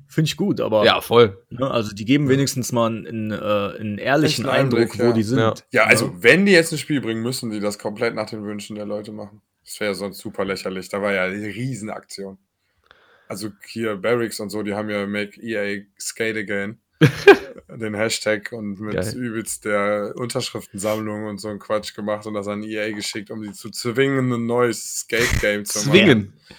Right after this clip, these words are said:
Speaker 1: Ja, ja, die wollten die
Speaker 3: Dann
Speaker 1: dazu
Speaker 3: haben,
Speaker 1: bringen.
Speaker 3: und dann hat Barracks sich ja selbst, glaub ich, bei diesem True Skate, das Hand-, bei dem Handy-Game irgendwie sollte was passieren, sich 'ne
Speaker 1: Mhm.
Speaker 3: Weiterentwicklung passieren. Und dann kam irgendwie, irgendwann Skater X L. Aber ich hab die,
Speaker 1: Jo.
Speaker 3: das Gefühl, das ist daraus geworden, aus diesen
Speaker 1: Mhm.
Speaker 3: Bemühungen.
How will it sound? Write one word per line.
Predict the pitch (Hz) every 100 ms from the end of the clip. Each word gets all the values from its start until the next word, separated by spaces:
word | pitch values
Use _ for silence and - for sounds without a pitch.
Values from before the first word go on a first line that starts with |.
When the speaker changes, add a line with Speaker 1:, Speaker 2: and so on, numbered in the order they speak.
| - - _ _ _ _ _
Speaker 1:
Ja, | 120
ja, | 131 143
die | 110 110
wollten | 110 113 107
die | 104
Speaker 3:
Dann | 104 113
Speaker 1:
dazu | 113
Speaker 3:
haben, | 110
Speaker 1:
bringen. | 107 104
Speaker 3:
und | 110
dann | 113 113
hat | 101
Barracks | 117 120 107
sich | 107
ja | 113 98
selbst, | 107 127 -
glaub | 127 117
ich, | 120
bei | - 104
diesem | 98 104
True | 101 - 135
Skate, | 135 - 131 135
das | 113 -
Hand-, | 117 123
bei | 113
dem | 104
Handy-Game | 107 127 139 127 135 135
irgendwie | 135 131 135 139 143
sollte | 123 127 127
was | 123 123
passieren, | - 127 135 131 131
sich | 123 131
'ne | 120
Speaker 1:
Mhm. |
Speaker 3:
Weiterentwicklung | 127 110 117 120 127 127
passieren. | 127 127 123 - - -
Und | 110
dann | 147
kam | 180
irgendwie, | 160 151 139 139 -
irgendwann | 147 135 123
Skater | 123 - 123 120
X | 113 -
L. | 107 104 98 90
Aber |
ich | 101
hab | 117
die, | 117 101
Speaker 1:
Jo. | 104 104
Speaker 3:
das | 107 -
Gefühl, | - 123
das | 113 110
ist | 107 -
daraus | 101 113 -
geworden, | - 95 107 120 123 110
aus | 101 101
diesen | - 98 107
Speaker 1:
Mhm. | 107
Speaker 3:
Bemühungen. | 104 113 113 110 104 101